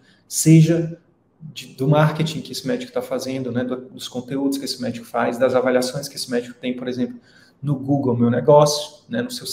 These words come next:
no site dele do Google, por aí vai. Então, as pessoas não buscam, né? Principalmente as pessoas, é, mais leigas, né? Em relação a títulos médicos, elas não ficam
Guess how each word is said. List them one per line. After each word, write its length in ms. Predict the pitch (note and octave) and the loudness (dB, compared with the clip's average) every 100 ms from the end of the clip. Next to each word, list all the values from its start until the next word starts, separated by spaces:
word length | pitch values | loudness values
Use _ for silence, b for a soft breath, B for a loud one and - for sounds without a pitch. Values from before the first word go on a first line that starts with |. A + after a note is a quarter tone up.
| - C3 | -8 -6
no 80 | |
site 360 | B2+ - A2 - | -4 -2 -4 -6
dele 180 | B2 A#2 | -8 -6
do 100 | C3 | -4
Google, 320 | C3+ C3+ C3+ - - | -4 -4 -6 -12 -14
por 120 | - D3+ | 0 4
aí 80 | |
vai. 400 | E3 C#3+ A#2+ - - _ _ _ _ _ _ - | 6 6 4 -2 -12 _ _ _ _ _ _ -16
Então, 640 | - - D#3+ E3 D#3+ - - | 0 8 8 8 4 -2 -12
as 120 | - - | -12 -10
pessoas 340 | - F3 E3 | -2 4 6
não 220 | F3+ G3 | 8 8
buscam, 880 | D3+ F#3+ - - - D3 B2+ A#2 - - | 10 8 8 4 2 2 2 -4 -8 -6
né? 160 | C3+ C3+ - - | -2 -2 -4 -8
Principalmente 460 | D3+ - D#3+ D#3+ | -6 0 2 2
as 60 | D#3 | 0
pessoas, 680 | - - C3+ C3 - b b b _ | -4 -4 -2 -4 -8 b b b _
é, 200 | C3 B2 | -4 -2
mais 340 | B2+ C3+ B2+ | 0 -2 -2
leigas, 720 | B2+ C3 D#3 G3+ C#3 C3 - - | -4 2 4 6 4 2 0 -2
né? 640 | C3 E3 D3 B2 A2+ A#2+ | -2 0 2 0 -2 -6
Em 80 | A#2 | -4
relação 420 | C3 C3 - C3 | -2 -2 -2 -4
a 60 | B2 | -4
títulos 560 | - D3 D#3 - A#2+ | -4 -4 -4 -4 -4
médicos, 440 | B2+ B2+ E3+ - D#3+ | -2 -4 -6 -6 -2
elas 200 | F#3 G3 | 2 4
não 80 | |
ficam 420 | A3+ - - F#3+ | 4 0 -4 -6